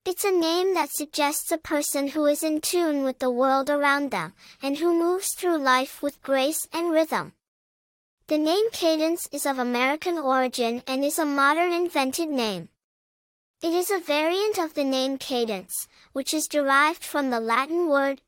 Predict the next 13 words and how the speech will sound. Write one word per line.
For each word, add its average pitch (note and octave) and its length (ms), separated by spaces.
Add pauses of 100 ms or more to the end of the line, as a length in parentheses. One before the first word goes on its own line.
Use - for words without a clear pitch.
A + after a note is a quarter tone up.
cadentia, D#4 680 (260)
meaning D4+ 420 (100)
falling. A#3 580 (920)
The D#4+ 100
name F4 400
gained E4 340
popularity C#4+ 880
in C4+ 120
the B3 100
twenty-first D#4 840
century B3 680
and C#4+ 160
is C#4+ 140